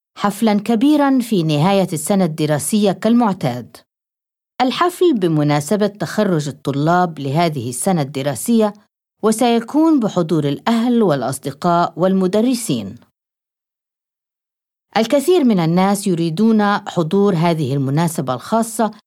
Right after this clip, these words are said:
لأنها تعني لهم الكثير. لذلك، قرر مدير المدرسة حجز قاعة المدينة، وهي حديثة ومعروفة بشكلها الدائري المميز وبحجمها الكبير وبمكانها المعروف للجميع.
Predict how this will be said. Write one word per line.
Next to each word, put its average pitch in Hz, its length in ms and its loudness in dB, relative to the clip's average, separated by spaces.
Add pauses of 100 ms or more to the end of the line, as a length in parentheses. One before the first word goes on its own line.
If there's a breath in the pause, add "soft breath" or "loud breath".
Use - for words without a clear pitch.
(160)
لأنها 226 520 2
تعني 190 440 2
لهم 185 300 2
الكثير. 165 680 -4 (680)
لذلك، 180 640 0 (480)
قرر 302 400 4
مدير 165 400 0
المدرسة 190 600 0 (280)
حجز 285 400 -2
قاعة 202 540 -2
المدينة، 190 640 0 (300)
وهي 151 280 2
حديثة 214 680 0 (260)
ومعروفة 165 720 2
بشكلها 147 540 -4
الدائري 156 680 0
المميز 233 680 2 (320)
وبحجمها 190 760 0
الكبير 175 720 0 (320)
وبمكانها 180 1200 2
المعروف 139 720 0
للجميع. 165 600 0